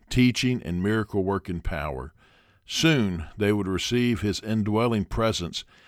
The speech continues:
and a new dimension of power for witness." A witness is one who tells the truth about Jesus Christ. The Greek word for witness means one who dies for his faith, because that was commonly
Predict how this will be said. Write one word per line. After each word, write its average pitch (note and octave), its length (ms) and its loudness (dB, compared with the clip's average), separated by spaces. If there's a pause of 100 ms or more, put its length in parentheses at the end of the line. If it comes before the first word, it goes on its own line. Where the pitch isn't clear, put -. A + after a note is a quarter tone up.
(140)
and F#2+ 100 -6
a G2 120 0
new C3+ 320 6
dimension A2+ 580 0
of D2+ 180 -6
power B2 440 2
for F2+ 260 -4
witness." - 600 -4 (840)
A - 80 -2
witness A2+ 720 2 (160)
is E2 180 -6
one A2+ 280 0
who G#2 100 0
tells G#2+ 400 0
the F2+ 100 -8
truth G#2 360 -4
about F2+ 360 -4
Jesus F2 440 -4
Christ. - 580 -12 (600)
The E2 100 -4
Greek A#2 320 2
word B2 380 4 (160)
for F2 200 -2
witness F#2 540 0
means F#2 640 -2 (400)
one A#2 340 2
who G2+ 140 2
dies F#2+ 600 0
for D#2+ 300 -6
his D2+ 120 -6
faith, G2 400 -6 (320)
because E2+ 500 -2
that F2+ 220 0
was E2 140 -6
commonly E2+ 720 -2